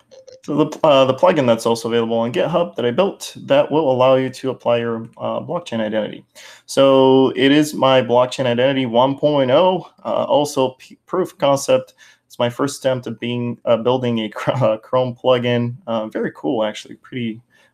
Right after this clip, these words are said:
uh, pretty easy to do if you know JavaScript. Uh,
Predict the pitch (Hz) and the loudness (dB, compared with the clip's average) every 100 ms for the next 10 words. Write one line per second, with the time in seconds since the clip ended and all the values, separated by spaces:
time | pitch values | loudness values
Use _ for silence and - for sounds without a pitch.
0 | _ - 110 107 - - 143 120 110 107 | _ -4 -2 -2 -6 -8 -4 -4 -4 -2
1 | 110 113 110 104 - - 120 117 117 113 | 0 2 2 0 -8 -10 -10 -6 0 2
2 | 110 110 110 110 113 113 - _ _ _ | 2 2 2 0 -2 -2 -4 _ _ _
3 | _ _ _ _ _ - - 123 110 107 | _ _ _ _ _ -16 -14 -6 -4 -4